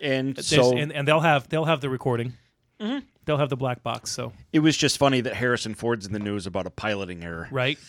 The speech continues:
Speaker 2: Get off my plane.
Speaker 1: Yeah, no shit. I mean, is there a better pilot in the galaxy? Come on.
Speaker 2: Interestingly enough, he pops up in our trivia this week.
Speaker 1: No way.
Speaker 2: Yeah.
Speaker 1: All right. So, yeah, th-, there was that. Um, last thing, this was pretty big news that you and I had talked about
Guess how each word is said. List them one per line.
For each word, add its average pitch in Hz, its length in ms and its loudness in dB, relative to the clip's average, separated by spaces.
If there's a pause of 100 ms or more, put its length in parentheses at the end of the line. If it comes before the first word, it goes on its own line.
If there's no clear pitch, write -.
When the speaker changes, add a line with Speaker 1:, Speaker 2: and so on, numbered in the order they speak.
(160)
Speaker 2:
Get 175 120 0
off 180 200 4
my 170 160 8
plane. 160 440 6
Speaker 1:
Yeah, 123 140 4
no 123 180 0
shit. 147 400 2 (520)
I 101 100 -10
mean, 101 380 -4 (300)
is 104 200 -8
there 123 100 0
a 101 40 -4
better 110 220 0
pilot 107 380 -4
in - 80 -12
the 95 60 -16
galaxy? 104 420 -6
Come - 160 -8
on. - 160 -6 (440)
Speaker 2:
Interestingly 180 440 -2
enough, 170 240 -4
he 160 80 -4
pops 160 320 0
up - 120 -4
in 147 60 -2
our 143 80 -2
trivia 151 300 -4
this 123 200 -10
week. 127 160 -10 (140)
Speaker 1:
No 349 220 -2
way. 269 360 6
Speaker 2:
Yeah. 202 220 -6 (240)
Speaker 1:
All 247 140 -4
right. 208 320 0 (340)
So, 104 220 -2
yeah, 98 240 2
th-, 101 180 -8
there 104 160 -4
was 90 200 -6
that. 95 260 0 (880)
Um, 165 440 8 (140)
last 156 340 8
thing, 147 200 6
this 190 180 2
was 269 100 -4
pretty 226 200 4
big 190 180 8
news 175 340 2
that 117 200 -2
you 147 160 0
and 143 100 2
I 135 80 6
had 120 120 2
talked 131 240 6
about 120 320 6